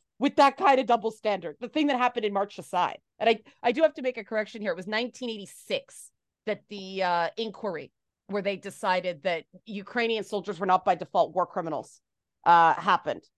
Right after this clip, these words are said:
It was under Mulroney, but it was in nineteen eighty-six. So conservatives did that too.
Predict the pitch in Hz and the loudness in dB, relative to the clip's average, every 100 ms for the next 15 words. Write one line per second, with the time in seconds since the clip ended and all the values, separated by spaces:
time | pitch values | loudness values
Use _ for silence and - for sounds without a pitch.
0 | _ 247 240 254 233 254 240 220 196 190 | _ 4 8 8 6 4 2 2 2 0
1 | 185 170 165 151 175 160 - 160 143 143 | -4 -6 -8 -6 -4 -4 -4 -6 -6 -8
2 | - - _ _ _ - 403 - 494 - | -12 -12 _ _ _ 0 2 4 2 2
3 | 480 480 466 320 415 392 392 370 - 381 | 0 2 0 0 -2 2 4 4 0 2
4 | 359 156 | 2 0